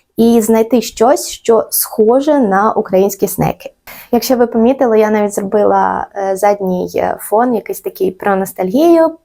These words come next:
по дитинству, по старим картинам. Так що, я сподіваюся, це відео буде дуже,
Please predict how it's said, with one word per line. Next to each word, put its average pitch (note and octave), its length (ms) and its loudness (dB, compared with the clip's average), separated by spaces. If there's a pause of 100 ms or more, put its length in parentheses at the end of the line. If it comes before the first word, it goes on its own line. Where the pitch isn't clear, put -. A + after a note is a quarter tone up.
по G3 140 2
дитинству, C4+ 960 0 (320)
по F#3 100 0
старим F#3 420 0
картинам. A#3 520 0
Так G3+ 260 -6
що, G3+ 260 0
я F#3+ 300 2
сподіваюся, F#3+ 540 0
це F3+ 100 -4
відео F3+ 260 2
буде F3 220 0
дуже, E3 540 -2